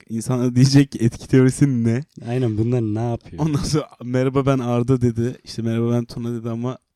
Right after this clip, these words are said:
Speaker 1: siz kimsiniz, ne yapıyorsunuz şu an, ne dinliyorum?
Speaker 2: Aynen, o yüzden biz bu ilk bölümü komple bunları anlatmaya ayıralım.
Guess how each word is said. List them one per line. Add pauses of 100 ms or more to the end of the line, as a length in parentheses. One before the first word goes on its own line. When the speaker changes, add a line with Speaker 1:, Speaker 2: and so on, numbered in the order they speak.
(120)
Speaker 1:
siz
kimsiniz,
ne
yapıyorsunuz
şu
an,
ne
dinliyorum? (100)
Speaker 2:
Aynen, (100)
o
yüzden
biz
bu
ilk
bölümü (600)
komple
bunları
anlatmaya
ayıralım.